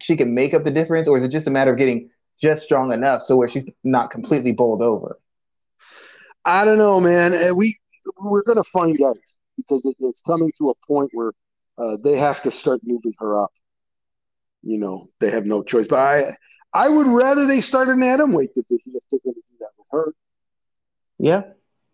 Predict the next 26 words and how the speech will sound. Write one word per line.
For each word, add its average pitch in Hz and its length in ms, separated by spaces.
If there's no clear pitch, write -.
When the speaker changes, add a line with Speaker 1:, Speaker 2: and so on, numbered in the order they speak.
Speaker 1:
I 107 80
just 110 100
don't 117 120
think 120 120
Speaker 2:
You - 60
Speaker 1:
they're 117 100
gonna 120 100
Speaker 2:
know. 120 220
Speaker 1:
do - 60
it. - 60
Speaker 2:
Okay. 123 400
Now, 214 280
we 185 140
have 254 260
tonight, 214 580
uh, 131 580
a 135 100
P - 340
F 214 180
L 220 260
show, 120 560
which - 180
is 123 100
going 180 280
to 165 160
have, 147 380